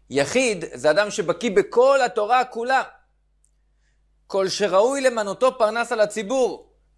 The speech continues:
כמו שתוספות אומר ששואלים אותו שאלה בכל מקום והוא יודע להשיב.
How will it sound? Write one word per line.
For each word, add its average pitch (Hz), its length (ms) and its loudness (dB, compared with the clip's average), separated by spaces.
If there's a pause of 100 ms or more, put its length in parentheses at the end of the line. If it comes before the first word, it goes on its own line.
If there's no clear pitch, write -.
כמו 185 160 -10
שתוספות 214 480 -6
אומר 233 220 -2
ששואלים 202 400 0
אותו 226 180 -4
שאלה 220 220 4
בכל 240 360 0
מקום 247 300 0
והוא 226 140 -2
יודע 226 260 2
להשיב. 220 440 -2